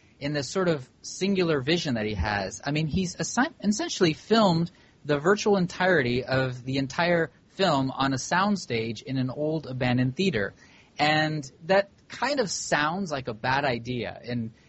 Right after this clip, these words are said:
you know, you'd think that would be really severely limiting in being able to dramatize this really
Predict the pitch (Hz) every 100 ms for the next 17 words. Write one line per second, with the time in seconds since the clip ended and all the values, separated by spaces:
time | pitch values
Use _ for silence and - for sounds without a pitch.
0 | _ 135 135 123 117 127 135 - 160 -
1 | 127 123 123 120 143 143 131 123 - _
2 | - 123 135 143 131 123 147 139 131 123
3 | 117 117 127 117 117 123 127 123 123 120
4 | 123 123 135 131 123 113 107 113 110 110
5 | 127 123 113